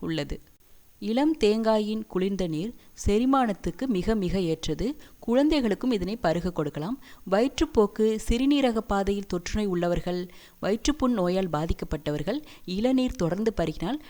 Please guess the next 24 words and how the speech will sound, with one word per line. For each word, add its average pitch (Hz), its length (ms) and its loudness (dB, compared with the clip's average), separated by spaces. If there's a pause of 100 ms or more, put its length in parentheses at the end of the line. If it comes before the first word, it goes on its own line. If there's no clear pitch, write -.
(120)
நன்றாக 214 600 0
குணம் 170 300 -4
கிடைக்கும். - 380 -8 (540)
மிக 208 300 0
முக்கியமாக 175 880 -2 (300)
நானூறு 240 520 2
கிராம் 226 300 2
உள்ள 196 240 0
தேங்காயை 185 560 -2
சாப்பிட்டு 170 560 -2 (320)
தண்ணீர் 240 400 0
பருகினால் 165 500 -4 (320)
மாமிசம் 277 640 2
உண்பதற்கு 190 500 -2
நிகரான 170 480 0
ஆற்றல் 147 460 -6
கிடைக்கும். 151 420 -4 (320)
அதாவது 175 460 -2 (380)
அன்றைய 285 480 0
தினத்திற்கு 220 600 -2 (100)
உடலுக்கு 214 460 -2
தேவையான 175 460 0 (120)
தாது 170 320 -2
உப்புக்கள், 165 460 -6